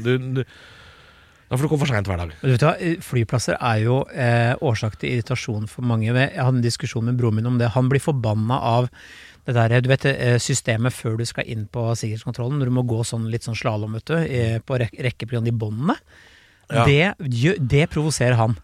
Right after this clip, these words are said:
Speaker 2: at han må gå i.
Speaker 1: Gå i sånn, eh, sving,
Speaker 2: Ja, ja,
Speaker 1: ja.
Speaker 2: i formasjon.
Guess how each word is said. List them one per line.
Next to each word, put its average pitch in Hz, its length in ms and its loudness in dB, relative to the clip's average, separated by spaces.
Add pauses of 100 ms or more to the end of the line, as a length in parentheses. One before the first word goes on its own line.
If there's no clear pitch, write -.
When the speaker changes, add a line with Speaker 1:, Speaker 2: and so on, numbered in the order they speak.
(160)
Speaker 2:
at 123 160 0
han 117 80 2
må 127 160 2
gå 104 160 0
i. 120 80 2 (480)
Speaker 1:
Gå 117 160 4
i 113 160 4 (160)
sånn, 104 320 0
eh, 101 160 -2
sving, 110 160 0
Speaker 2:
Ja, 139 80 4 (140)
ja, - 20 0 (140)
Speaker 1:
ja. - 100 0
Speaker 2:
i 131 80 0
formasjon. 123 560 0